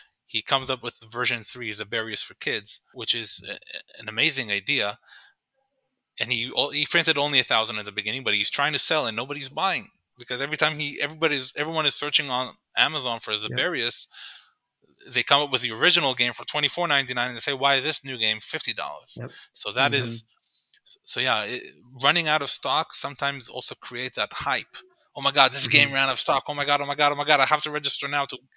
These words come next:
Speaker 1: to get in fast." And, and then you launch another, you, you, you leverage the, the s-, and,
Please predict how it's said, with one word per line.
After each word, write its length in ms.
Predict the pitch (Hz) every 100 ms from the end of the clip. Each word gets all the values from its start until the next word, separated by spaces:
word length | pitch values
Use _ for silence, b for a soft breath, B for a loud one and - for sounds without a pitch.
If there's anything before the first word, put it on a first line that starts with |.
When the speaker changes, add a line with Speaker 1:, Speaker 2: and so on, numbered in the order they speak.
| B B -
Speaker 1:
to 100 | 123
get 180 | 131
in 100 | 131
fast." 500 | 127 139 127 - - B B B - -
And, 120 | 131 123
and 120 | 120
then 120 | 139
you 160 | 135 131
launch 440 | 131 135 135 -
another, 560 | 131 131 131 127 127 127 - _ _ _
you, 120 | - 127
you, 260 | 127 131
you 420 | 127 110 131 123
leverage 880 | 113 127 185 147 123 107 104 101 - 113 -
the, 380 | 107 104 101 -
the 120 | 110
s-, 340 | 101 - -
and, 140 | -